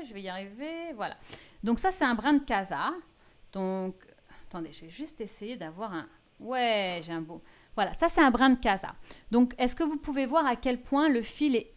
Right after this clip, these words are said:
extrêmement régulier ? Donc, ça, c'est un worsted spoon, d'accord ? Le fil est très, très, très régulier. Vous voyez, il n'y a pas de gonflant. On voit que c'est vraiment, euh, si je le détwiste, hein, c'est un trois fils, c'est un trois plis.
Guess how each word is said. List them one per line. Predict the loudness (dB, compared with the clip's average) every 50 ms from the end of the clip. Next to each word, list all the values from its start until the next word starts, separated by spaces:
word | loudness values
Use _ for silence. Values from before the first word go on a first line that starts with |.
| -4 -2
extrêmement | -2 0 -2 -4 -10 -14 -12 -8 -4 -2 2 4 4 4 2 0 -2 -8
régulier ? | -12 -10 -8 -2 0 0 0 0 0 -2 -4 -4 -4 -8 -10 -12 -14 -18 _ _ _ -18
Donc, | -12 -10 -8 -6
ça, | -2 -2 -2
c'est | -2 -2 -2
un | -2 -2 -2 0
worsted | 2 2 2 2 0 -6 -12 -16 -16 -18
spoon, | -20 -20 -20 -20 -20 -18
d'accord ? | -14 -14 -14 -10 -8 -6 -6 -6
Le | -6 -10
fil | -12 -14 -14 -14 -14
est | -14 -16 -18
très, | -14 -10 -10 -10
très, | -10 -10 -12 -14 -14
très | -12 -8 -6 -6 -6
régulier. | -4 -4 -6 -6 -6 -6 -10 -10 -10 -12 -12 -14 -16 -18 _ _ _ _ _ _ _ _ _ _
Vous | -20 -20 _ _ _ _ _ _ -10 -6
voyez, | -4 -4 -2 -2 -2 -4 -4 -8 -12 -20 -14 -4
il | -2
n'y | -2
a | 0
pas | 2 4 4 4
de | 4 2 0
gonflant. | 0 2 0 0 0 0 0 0 2 2 2 2 2 0
On |
voit | 0 2 2 2
que | 2 0
c'est | -4 -6 -6
vraiment, | -6 -4 -4 -4 -2 -2 -4 -4 -4 -4 -4 -4
euh, | -6
si | -8 -10 -12 -12 -10
je | -8
le | -6 -6
détwiste, | -6 -6 -6 -8 -8 -10 -8 -8 -8 -8 -8 -12 -12 -10
hein, | -10 -10
c'est | -12 -12 -12
un | -12 -12
trois | -12 -12 -10 -10 -10 -10
fils, | -10 -14 -14 -12 -12 -12 -12 -12
c'est | -14
un | -14 -14
trois | -16 -14 -12 -12 -12
plis. | -12 -14 -12 -12 -10 -10